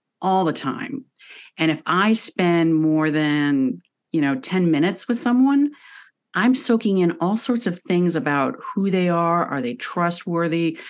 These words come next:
Are they, you know, are, are they going through a challenge in their lives right now? It took me decades of being in business meetings before I, I walked out and realized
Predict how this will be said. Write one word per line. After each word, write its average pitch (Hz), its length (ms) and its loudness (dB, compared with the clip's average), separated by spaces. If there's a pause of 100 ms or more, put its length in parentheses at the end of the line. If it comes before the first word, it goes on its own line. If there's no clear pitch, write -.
(160)
Are 143 80 -4
they, 127 300 -2
you 170 160 0
know, 143 400 2
are, 147 280 -2 (720)
are 170 120 2
they 170 80 0
going 180 200 2
through 160 140 -2
a 131 40 -6
challenge 170 500 0
in 190 80 0
their 196 140 0
lives 202 360 0
right 202 160 0
now? 214 380 0 (420)
It 254 260 -2 (200)
took 247 260 -4
me 214 560 2 (500)
decades 160 480 0
of 135 140 -6
being 147 220 2
in 139 100 0
business 156 380 -4
meetings 254 420 4
before 170 360 -2
I, 156 220 0
I 160 120 -2
walked 160 280 -2
out 156 120 0
and 147 100 0
realized 156 400 0